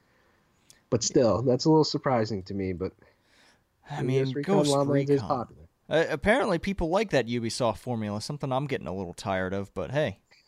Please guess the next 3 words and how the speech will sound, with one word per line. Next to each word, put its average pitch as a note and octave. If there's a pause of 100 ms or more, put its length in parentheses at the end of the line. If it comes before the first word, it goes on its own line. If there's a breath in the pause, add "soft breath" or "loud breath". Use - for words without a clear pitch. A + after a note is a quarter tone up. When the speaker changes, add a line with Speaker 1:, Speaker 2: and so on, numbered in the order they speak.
(500 loud breath)
Speaker 1:
Yeah. A2 (2250 soft breath)
Speaker 2:
Oh, E3
man. B2